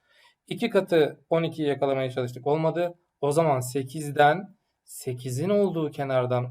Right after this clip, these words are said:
on iki yakalamamız gerekir ki bu da mümkündür. Cebecislerimin hepsi bilir ki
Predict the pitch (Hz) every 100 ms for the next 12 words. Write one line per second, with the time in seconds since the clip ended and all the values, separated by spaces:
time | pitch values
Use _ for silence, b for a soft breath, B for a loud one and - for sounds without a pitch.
0 | - 147 139 123 123 123 123 127 131 156
1 | 180 185 196 196 226 208 214 214 233 240
2 | 220 208 185 196 - - b b b _
3 | 143 190 208 202 190 208 208 208 208 202
4 | 202 202 226 - 175 180